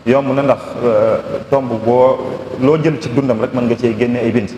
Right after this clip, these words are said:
kon loolu dana yomb ci tànn gi. Jafe-jafe bi fi muy nekkee rek mooy ban ngay jël ak ban nga dul baax ngay xam, ndax bind yi day mujj bari ci sa kanam ba dootoo xam looy jël ak looy baax. Ni ko sëñ Assane waxee, sëñ bi,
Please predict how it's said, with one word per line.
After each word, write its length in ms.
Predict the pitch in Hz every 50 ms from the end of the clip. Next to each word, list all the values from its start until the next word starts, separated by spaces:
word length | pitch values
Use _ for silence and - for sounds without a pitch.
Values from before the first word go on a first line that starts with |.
| - - - - - - - - - - - -
kon 240 | - 113 117 113 113
loolu 180 | 113 113 117 110
dana 160 | 117 117 117
yomb 260 | 117 117 117 113 110
ci 60 | - -
tànn 180 | 113 107 107
gi. 800 | 98 87 - - - - - - - - - - - - - 107
Jafe-jafe 340 | 131 143 156 139 139 135 131
bi 60 | 117
fi 60 | 127
muy 120 | 131 139 139
nekkee 240 | 135 120 117 123 113
rek 100 | 120 120
mooy 240 | 117 113 120 139 147 -
ban 160 | 117 117 127 139
ngay 140 | 131 127 123
jël 140 | 117 117 117
ak 60 | 101
ban 100 | 107 127 131
nga 80 | 120
dul 100 | 117 107
baax 140 | 98 117 - - - - 98
ngay 120 | 104 104
xam, 160 | 104 98 95 101
ndax 120 | 98 92 - - - - - - - - - - -
bind 220 | 123 117 131 139 131
yi 80 | 127 120
day 100 | 127 123
mujj 160 | 123 120 120 104
bari 160 | 117 113 104
ci 60 | 107
sa 80 | 101 110
kanam 160 | - 101 92 90
ba 80 | - 104
dootoo 240 | 104 107 113 110 107 -
xam 80 | 107 104
looy 120 | 104 104
jël 100 | 104 101
ak 80 | 104 107
looy 140 | 107 110 101
baax. 140 | 92 90 90 - - - - - - - - - - - -
Ni 100 | 113 117
ko 80 | 117 127
sëñ 140 | 120 131 127
Assane 200 | 123 117 120 110
waxee, 260 | 104 98 107 131 156 -
sëñ 200 | - - 117 113
bi, 80 | 110